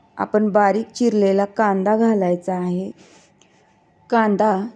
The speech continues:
छान लालसर भाजून घ्यायचा आहे. तुम्ही बघू शकता, कांदा छान लालसर भाजला आहे. आता यामध्ये आपण लाल मिरचीची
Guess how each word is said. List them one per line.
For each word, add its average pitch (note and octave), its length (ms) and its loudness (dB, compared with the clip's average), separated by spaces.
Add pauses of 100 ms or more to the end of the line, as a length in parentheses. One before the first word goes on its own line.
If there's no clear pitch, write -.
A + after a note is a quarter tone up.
छान A#3 260 2
लालसर A#3+ 560 2
भाजून A3+ 520 0
घ्यायचा A#3+ 380 2
आहे. F#3+ 280 -2 (440)
तुम्ही G3+ 200 -2
बघू G#3 260 0
शकता, G#3 380 -4
कांदा F#3+ 420 -4 (120)
छान G3+ 160 -2
लालसर F#3+ 500 -4
भाजला F#3+ 460 -2
आहे. F#3 220 0
आता F3 260 -2
यामध्ये G#3 560 0
आपण F#3 380 -2 (1000)
लाल A3 360 0
मिरचीची A3+ 600 -6